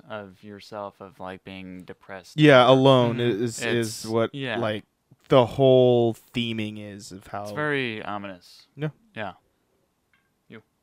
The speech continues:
Speaker 2: What do you got for your next one?
Speaker 1: Um, other than that, I mean, Battlefield looked pretty cool.
Speaker 2: I
Speaker 1: But,
Speaker 2: do have Battlefield.
Speaker 1: um, mainly, I was interested in, um,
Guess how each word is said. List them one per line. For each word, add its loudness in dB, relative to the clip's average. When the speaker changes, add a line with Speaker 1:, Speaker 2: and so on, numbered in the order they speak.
Speaker 2:
What 2
do 2
you 0
got 2
for -4
your -2
next -12
one? -16
Speaker 1:
Um, -4
other -8
than -8
that, 0
I -4
mean, -6
Battlefield -12
looked -16
pretty -16
cool. -12
Speaker 2:
I -14
Speaker 1:
But, 2
Speaker 2:
do 6
have 6
Battlefield. 2
Speaker 1:
um, -8
mainly, -6
I -4
was -8
interested -10
in, -10
um, -10